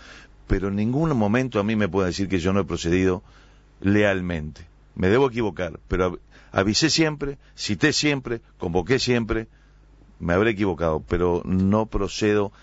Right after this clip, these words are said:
quienes me conocen lo saben, yo procedo siempre,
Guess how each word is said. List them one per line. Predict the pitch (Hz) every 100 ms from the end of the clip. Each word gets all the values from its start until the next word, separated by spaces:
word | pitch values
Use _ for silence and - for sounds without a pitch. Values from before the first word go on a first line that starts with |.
| - -
quienes | 214 202
me | 101
conocen | 95 104 104 104
lo | 90
saben, | 85 98 95 92 98 - - -
yo | - 95
procedo | 92 87 92 92 87 78
siempre, | - 95 90 87 82 76